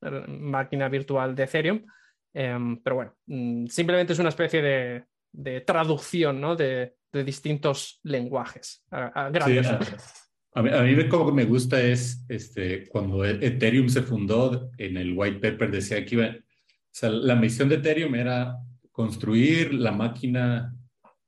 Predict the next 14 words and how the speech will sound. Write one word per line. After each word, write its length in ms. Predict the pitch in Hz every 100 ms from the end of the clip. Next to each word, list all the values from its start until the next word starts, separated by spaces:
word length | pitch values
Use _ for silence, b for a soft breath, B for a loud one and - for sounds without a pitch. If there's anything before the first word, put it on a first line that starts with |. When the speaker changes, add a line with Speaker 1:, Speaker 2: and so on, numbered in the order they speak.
| _ _
Speaker 2:
o 60 | _
sea, 140 | 107
el, 400 | 101 - 104 -
el, 240 | 107 104 123
la, 100 | 104
o 260 | 104 107 123
sea, 140 | 127
como 140 | 123 117
la 120 | 110
computadora 560 | 113 107 117 107 123 131
más 220 | 127 123
poderosa 380 | 123 117 117 117
del 160 | 98
mundo. 300 | 95 90 -